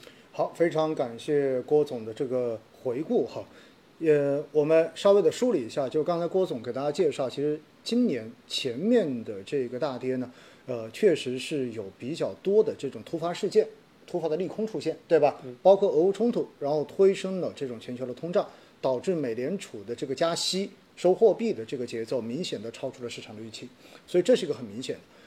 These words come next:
Speaker 1: 那么第二呢，对于国内来讲，应该说整个疫情的这种突然的爆发，所以也是在之前完全意想不到的。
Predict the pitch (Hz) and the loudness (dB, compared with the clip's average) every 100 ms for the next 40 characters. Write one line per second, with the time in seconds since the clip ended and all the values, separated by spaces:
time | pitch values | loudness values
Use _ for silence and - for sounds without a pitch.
0 | - 208 202 240 220 170 143 190 156 147 | -4 0 6 6 6 2 2 2 2 0
1 | 135 208 143 123 127 117 - _ - 151 | -2 0 0 -2 -6 -8 -12 _ -6 0
2 | 156 147 147 143 - _ - 113 156 156 | 2 2 0 -2 -14 _ -12 -8 0 0
3 | 214 233 127 - 104 120 113 131 117 107 | 2 -4 -4 -10 -12 -8 -8 -8 -10 -10
4 | 131 120 110 123 127 123 - _ _ - | -10 -8 -6 -6 -4 -8 -12 _ _ 2
5 | 170 147 - 139 120 104 - 220 - - | 4 4 -2 -6 -4 -4 2 2 2 -4
6 | 151 120 - 131 - 107 - 117 127 131 | -4 -4 -6 -8 -8 -12 -14 -10 -10 -8
7 | 120 127 104 - 135 120 | -10 -10 -12 -8 -4 -6